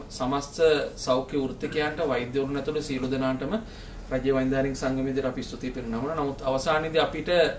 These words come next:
මේ සටනේදී පරාජය තමයි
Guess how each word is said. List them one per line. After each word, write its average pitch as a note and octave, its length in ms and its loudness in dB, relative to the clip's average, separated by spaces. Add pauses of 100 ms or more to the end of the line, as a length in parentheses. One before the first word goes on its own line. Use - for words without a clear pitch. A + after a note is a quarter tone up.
(240)
මේ C#3+ 180 -2
සටනේදී F3+ 640 -2 (600)
පරාජය D3 440 2
තමයි D#3 320 0